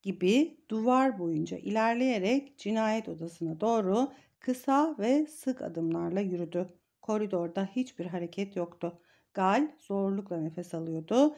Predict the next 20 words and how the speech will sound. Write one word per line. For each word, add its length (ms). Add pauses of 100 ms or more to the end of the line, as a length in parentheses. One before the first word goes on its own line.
(200)
Sanki 500
havadaki 680
basınç 540
artmış, 680 (340)
oksijen 720
azalmıştı. 840 (420)
Arkasında 640
ayak 260
sesleri 520
duydu, 540 (200)
çığlığına 720
hakim 400
oldu 520 (280)
ve 120
karanlığın 680
içinde 420
kaybolmayı 760
umarak 600
yere 280
çömeldi. 580